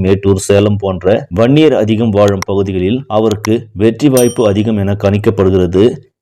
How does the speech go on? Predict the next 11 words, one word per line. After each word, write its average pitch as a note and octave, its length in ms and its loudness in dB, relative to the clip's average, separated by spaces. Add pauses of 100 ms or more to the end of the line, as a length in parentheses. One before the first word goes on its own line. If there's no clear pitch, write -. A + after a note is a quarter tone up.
இந்த A2+ 280 2
தொகுதிகளில் A2 520 2 (220)
திமுக D3 480 0
வெற்றி G#2+ 260 0
பெறுவது G2+ 340 2
கடினம் G2+ 360 0
என்பதால் F2+ 480 2 (460)
ராமதாஸ் C3+ 540 0
தரப்பை G#2+ 300 -2
கூட்டணியில் G#2+ 520 -2
சேர்த்து F#2+ 340 2